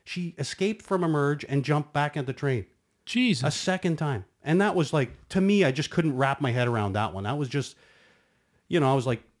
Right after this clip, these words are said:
Speaker 1: "Man, after all that, you got a chance almost," you know what I mean? Like, how bad is your life that you got a chance? We dragged you out of there.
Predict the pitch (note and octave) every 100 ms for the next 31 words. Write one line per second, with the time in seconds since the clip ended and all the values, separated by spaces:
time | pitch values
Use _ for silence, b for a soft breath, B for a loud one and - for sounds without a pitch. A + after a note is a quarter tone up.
0 | _ - C#3+ D#3+ C#3 A2 G2 D#3 F#3+ D#3
1 | - F3 G#3+ G3+ G3 - _ _ _ _
2 | _ - C#3 C#3+ C#3 F3+ G#3 - E3+ E3
3 | F3+ F3+ F3+ F#3 F#3 - C#3+ D#3 E3 E3
4 | C3+ - F3 D3+ D#3 F#3 G3 D#3+ E3+ C#3+
5 | D3+ - G#2+ B2 A#2 D#3+ F#3+ - E3 E3
6 | F3 - F#2+ B2 A#2+ A2+ D3 F#3+ E3 E3+
7 | E3 D#3+ E3 D#3+